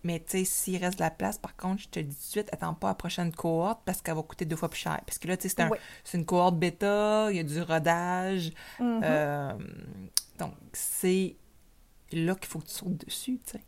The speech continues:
Speaker 2: C'est ça. Parce qu'en plus, après, tu peux venir me donner ton opinion puis me dire, euh,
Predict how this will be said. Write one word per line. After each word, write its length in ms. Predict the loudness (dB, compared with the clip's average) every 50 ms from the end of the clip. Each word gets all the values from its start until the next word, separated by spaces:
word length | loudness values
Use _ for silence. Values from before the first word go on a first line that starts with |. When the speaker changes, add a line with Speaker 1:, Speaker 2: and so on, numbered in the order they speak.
| -20 -20 -20 -20 -20 -20 -20 -18
Speaker 2:
C'est 300 | -16 -12 -4 -2 0 0
ça. 260 | 0 -2 -2 -4 -4 -6 -8 0 4
Parce 160 | 4 4 4
qu'en 220 | 6 4 4 4
plus, 260 | 4 0 -2 -2 0
après, 340 | 2 0 0 0 0 0 0 0
tu 100 | -2 -4
peux 120 | -4 -4
venir 440 | -4 -4 -4 -4 -2 -2 0 0 0
me 120 | 0 0 0
donner 280 | 0 0 0 0 0
ton 200 | -2 -2 -2 0 0
opinion 580 | -2 -2 -4 -4 -2 0 0 2 2 2 2
puis 760 | 2 0 -2 -2 -2 -2 -2 -2 -2 -2 -2 -2 -2 -2 -2
me 200 | -2 0 0 0
dire, 360 | 0 0 2 2 4 4 2 2
euh, 400 | 2 2 2 4 4 4 2 0